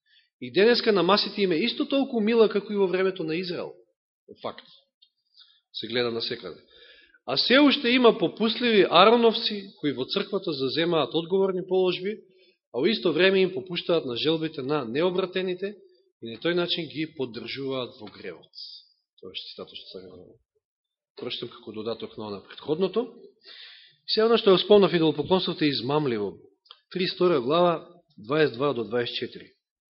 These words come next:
„Нека не се распалува со гнев мојот господар“, одговори Арон на Мојсија, му вели. „Сам ја знаеш добро дека овој народ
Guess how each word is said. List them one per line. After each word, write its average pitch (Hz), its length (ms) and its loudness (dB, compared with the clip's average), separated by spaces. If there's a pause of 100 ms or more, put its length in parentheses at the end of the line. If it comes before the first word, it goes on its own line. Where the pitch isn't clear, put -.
(3000)
„Нека 175 200 4
не 226 140 10
се 226 180 8
распалува 208 560 10
со 208 180 6
гнев 190 380 6
мојот 185 300 8
господар“, 175 480 4
одговори 151 640 4 (140)
Арон 139 500 2 (380)
на 110 100 -8
Мојсија, 117 380 -4
му 110 140 -6
вели. 113 280 -4 (500)
„Сам 302 280 8
ја 285 100 10
знаеш 233 300 6
добро 202 300 8
дека 175 200 2
овој 170 240 6
народ 160 460 2